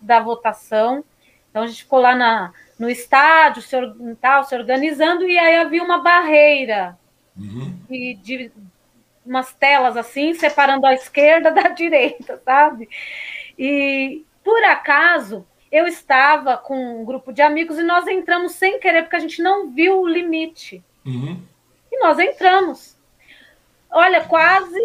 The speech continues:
Speaker 1: por pouco que a gente não fo-, não, eles não correram atrás, a gente não pegou a gente com pau, pra você ter noção.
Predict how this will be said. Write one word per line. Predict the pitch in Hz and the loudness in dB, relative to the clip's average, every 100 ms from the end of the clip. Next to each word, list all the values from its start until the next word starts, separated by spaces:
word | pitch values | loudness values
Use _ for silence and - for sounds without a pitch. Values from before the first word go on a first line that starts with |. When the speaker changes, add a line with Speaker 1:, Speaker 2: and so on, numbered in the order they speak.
| 494 - | -4 -8
Speaker 1:
por | - 415 - - | -4 -4 -4 2
pouco | 320 320 320 - 381 466 _ _ _ _ _ _ _ _ _ _ | 6 6 2 -6 -6 -6 _ _ _ _ _ _ _ _ _ _
que | 294 | -10
a | |
gente | 294 311 330 | -8 -8 -6
não | 330 | -8
fo-, | 330 294 277 | -8 -12 -8
não, | 285 311 294 262 262 | -4 -2 -2 -4 -4
eles | 269 269 | -4 -4
não | 269 320 | -6 -6
correram | 302 311 311 349 | 0 4 4 2
atrás, | 349 320 | 0 0
a | 302 | -2
gente | 285 311 | -4 -8
não | 311 | -2
pegou | 311 269 | -2 2
a | 294 | 0
gente | 294 285 | 0 -8
com | - 349 | -10 -14
pau, | - 220 196 190 _ _ _ _ _ _ _ _ | -6 -4 -4 -8 _ _ _ _ _ _ _ _
pra | - 240 | -8 -8
você | 240 254 | -6 -6
ter | 254 | -4
noção. | 254 320 - 392 240 185 | -2 -4 -2 0 0 -2